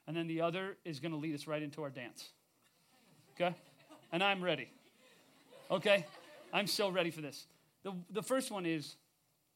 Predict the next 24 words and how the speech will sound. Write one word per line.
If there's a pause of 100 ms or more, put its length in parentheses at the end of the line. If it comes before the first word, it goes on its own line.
(320)
I'm
gonna
invite
you
to (540)
mother
the
ones
who
need
you. (1160)
'Cause
the
reality
is,
on
our
planet
today,
there
are
nineteen
million
orphans.